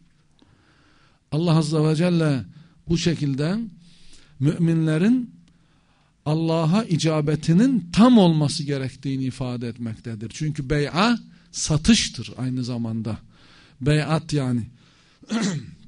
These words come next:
Sondaki te-, te-, tenis olduğu için vakıf halinde duruş, durduğunuz zaman hey, he olarak okunur, bey'a denir.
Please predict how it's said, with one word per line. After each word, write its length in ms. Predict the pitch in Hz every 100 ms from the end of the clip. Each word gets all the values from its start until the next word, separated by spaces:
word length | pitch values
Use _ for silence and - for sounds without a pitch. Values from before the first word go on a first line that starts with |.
| - _ _ _ _ - - - - - -
Sondaki 420 | - 175 185 180
te-, 260 | 175 196 202
te-, 240 | 196 185
tenis 400 | 175 180 190 214
olduğu 280 | 185 156 147
için 560 | 147 147 202 196 190 - - _ _ _ _ _ _ _ -
vakıf 360 | 156 151 196
halinde 640 | 156 147 143 131 139 165 139
duruş, 420 | 151 165 - - 127
durduğunuz 480 | 147 135 147 156
zaman 260 | 139 135 139
hey, 180 | 147 156
he 340 | - 139 170
olarak 380 | 156 139 123 123
okunur, 400 | 123 156 160 127
bey'a 340 | 139 131 131
denir. 460 | 117 110 101 - -